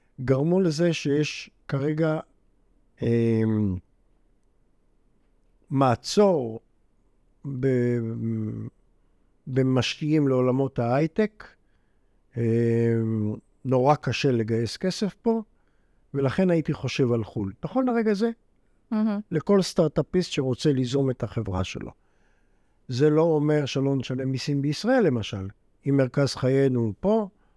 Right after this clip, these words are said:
Speaker 1: אז אנחנו נשלם מיסים בישראל. ולכן צריך ייעוץ נכון. ייעוץ נכון איפה להקים את החברה, ייעוץ נכון לבנות את הקונסטרוקציית מס הנכונה וכדומה,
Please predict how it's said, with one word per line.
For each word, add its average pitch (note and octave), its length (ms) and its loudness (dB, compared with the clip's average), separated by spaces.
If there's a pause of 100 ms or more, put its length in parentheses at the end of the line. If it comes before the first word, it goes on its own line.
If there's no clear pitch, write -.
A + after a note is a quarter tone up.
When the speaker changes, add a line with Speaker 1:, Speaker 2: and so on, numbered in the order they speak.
(100)
Speaker 1:
אז B2+ 160 -4
אנחנו F#3 320 -2
נשלם A3 320 0
מיסים A#3 280 0
בישראל. A3+ 500 0 (380)
ולכן C#3+ 260 2
צריך - 300 -4
ייעוץ A3 500 2
נכון. G2+ 440 0 (500)
ייעוץ F3 360 0
נכון D#3+ 320 0
איפה C#3 220 -2
להקים A#2+ 380 0
את B2+ 100 -4
החברה, E3 640 0 (340)
ייעוץ C#3+ 280 -2
נכון C3+ 280 0
לבנות B2+ 400 0
את - 140 -4
הקונסטרוקציית B2 1040 -2 (160)
מס C#3 320 2
הנכונה A#2+ 760 0 (520)
וכדומה, B2+ 560 2